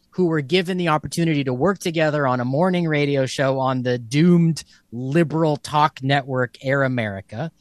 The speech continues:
Uh, it didn't work out. It was financially a disaster. They both lost their jobs, and both of them sort of tr-, with their tail between their legs and their mood,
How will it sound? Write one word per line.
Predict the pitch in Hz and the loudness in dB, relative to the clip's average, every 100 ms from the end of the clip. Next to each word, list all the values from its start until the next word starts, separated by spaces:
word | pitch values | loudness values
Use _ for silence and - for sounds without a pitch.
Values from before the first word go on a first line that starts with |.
| _ _ _ _ - | _ _ _ _ -2
Uh, | 147 139 131 - | 2 2 -2 -6
it | 131 110 | -12 0
didn't | 202 233 180 | 2 2 4
work | 160 127 | 2 2
out. | 120 196 - _ | 2 0 0 _
It | 151 | -4
was | 139 - | -4 -2
financially | 160 151 185 190 185 175 170 160 147 135 _ | -2 0 0 -2 -2 0 2 2 -2 -6 _
a | 139 135 | -4 -2
disaster. | 120 147 127 135 127 - 175 196 _ _ - | -2 -2 0 -2 -2 0 0 0 _ _ -4
They | 147 | -2
both | 139 190 208 - | 0 2 2 2
lost | 165 165 - | 2 2 0
their | 143 127 | -2 -2
jobs, | 107 139 113 147 165 - _ _ | 0 2 4 2 0 -10 _ _
and | 156 143 | -2 2
both | 185 190 | 2 2
of | 185 | 0
them | 180 175 165 151 _ _ _ _ _ _ _ _ _ _ _ | 4 4 2 -2 _ _ _ _ _ _ _ _ _ _ _
sort | - 196 | -2 0
of | 165 147 - | 0 -2 -8
tr-, | - - | -10 -8
with | 180 165 | -4 -2
their | 143 | -2
tail | 127 208 247 | -4 2 2
between | 185 175 185 160 | 2 0 0 2
their | 151 | 2
legs | 139 143 185 156 160 | 4 4 2 -2 -4
and | 151 143 135 | -4 -4 -2
their | 139 | 0
mood, | 139 143 202 214 175 | 2 6 8 8 4